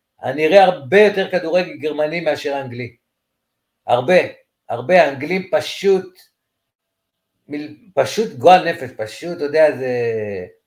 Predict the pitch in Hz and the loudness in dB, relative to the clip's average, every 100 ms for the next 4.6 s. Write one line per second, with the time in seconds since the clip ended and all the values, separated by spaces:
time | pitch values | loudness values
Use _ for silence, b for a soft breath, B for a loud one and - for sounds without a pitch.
0 | _ _ _ _ - - 175 147 139 156 | _ _ _ _ 0 2 2 0 -2 -2
1 | 170 180 151 151 175 170 160 170 180 160 | 0 0 0 -2 -2 -4 -4 -2 -2 -2
2 | 147 165 156 156 139 143 156 156 156 151 | -2 -2 -2 -4 -4 -2 -2 -2 -4 -4
3 | 143 135 - 135 131 151 143 139 143 135 | -2 -4 -4 -8 -8 -10 -8 -6 -4 -4
4 | 127 120 113 123 123 | -4 -6 -8 -8 -8